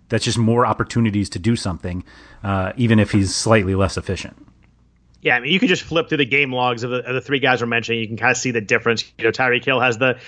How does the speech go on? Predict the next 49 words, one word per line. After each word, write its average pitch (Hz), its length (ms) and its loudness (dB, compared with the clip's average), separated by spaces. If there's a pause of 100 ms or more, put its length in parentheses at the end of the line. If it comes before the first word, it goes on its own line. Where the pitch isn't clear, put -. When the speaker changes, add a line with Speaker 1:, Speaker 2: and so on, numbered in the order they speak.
(160)
Speaker 2:
the 156 100 0
thirteen-yard 143 720 0
game 127 180 2
with 123 100 -2
no 123 120 2
touchdowns, 123 300 0
the 160 100 2
fifty-yard 147 460 0
game 127 100 0
with 123 80 -2
no 120 60 0
touchdowns. 135 260 0
There's 262 140 2
just, 202 100 -2
there's 190 100 2
just 240 180 0
more, 151 560 2
uh, 131 60 0
up 131 220 -2
and 139 80 0
down. 127 180 2
But 123 80 -2
then 131 80 0
he 135 80 2
has 139 180 2
the, 143 260 2 (200)
you 123 80 -6
know, 135 60 0
seven 143 380 0
for 147 140 0
one 139 220 0
forty-two 151 440 0
for 170 100 0
three 214 180 0
touchdowns. 113 560 -2
You 127 100 -2 (1200)
mentioned 135 240 -2
the 131 60 6
Rams 131 320 2
game. 117 240 2
He 117 60 0
was 110 100 -4
two 151 160 -2
fifteen 139 320 0
for - 80 -8
two 120 120 0
touchdowns. 110 320 2
So 175 80 2
that, 208 200 0